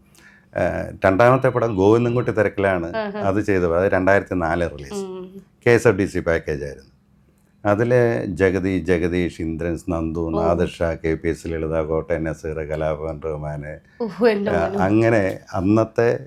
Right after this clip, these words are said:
Speaker 1: ഏഹ്, കൊമേഴ്സ്യൽ വാല്യൂ ഉള്ള ആർട്ടിസ്റ്റുകളുടെ വമ്പൻ നിരയായിരുന്നു
Speaker 2: ആ, ആ, ആ.
Speaker 1: അതില്. ഇതിലേക്ക് വന്നപ്പോഴത്തേക്ക് കംപ്ലീറ്റ് പുതിയ ആർട്ടിസ്റ്റുകളും, ഏഹ്, ടെക്നീഷ്യന്മാര് ഗോപി സുന്ദർ, ഏഹ്, ഷിബു ചക്രവർത്തി. ഗോപി സുന്ദറാണ്,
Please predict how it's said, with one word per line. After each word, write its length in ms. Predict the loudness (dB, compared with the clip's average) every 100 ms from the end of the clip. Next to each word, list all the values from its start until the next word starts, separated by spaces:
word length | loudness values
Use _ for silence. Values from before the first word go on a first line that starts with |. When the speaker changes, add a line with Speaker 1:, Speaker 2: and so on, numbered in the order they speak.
| -8
Speaker 1:
ഏഹ്, 920 | -4 -2 -2 -4 -6 -8 -10 -8 -10 -4
കൊമേഴ്സ്യൽ 520 | 0 4 2 0 -2
വാല്യൂ 420 | 2 2 2 0
ഉള്ള 220 | 0 0
ആർട്ടിസ്റ്റുകളുടെ 680 | -2 -2 -4 -8 -4 -2 -2
വമ്പൻ 460 | -2 -4 -6 -6 -6
നിരയായിരുന്നു 500 | -8 -10 -12 -16 -12
Speaker 2:
ആ, 40 | -12
ആ, 120 | -12
ആ. 240 | -16 -12 -2
Speaker 1:
അതില്. 280 | -2 -2 -6 _ _ _ _ _ _ _ _ -4
ഇതിലേക്ക് 380 | 2 4 6 6
വന്നപ്പോഴത്തേക്ക് 640 | 4 2 0 0 0 0 0
കംപ്ലീറ്റ് 400 | -2 2 0 0
പുതിയ 320 | -4 0 2
ആർട്ടിസ്റ്റുകളും, 840 | 2 0 -4 -2 0 2 0 -4 -12 _ _ -8
ഏഹ്, 380 | 0 2 0 0
ടെക്നീഷ്യന്മാര് 960 | -2 0 -2 -2 -2 0 0 -2 -4 -2
ഗോപി 360 | 0 2 2
സുന്ദർ, 600 | -2 -6 -8 -6 -8 -10 -14 _ _ _ -8
ഏഹ്, 480 | -4 -2 -2 -4 -6
ഷിബു 360 | -8 -6 -4
ചക്രവർത്തി. 720 | -4 -6 -6 -6 -8 -12 -20 -8
ഗോപി 240 | 0 2 2
സുന്ദറാണ്, 580 | 2 2 2 2 -2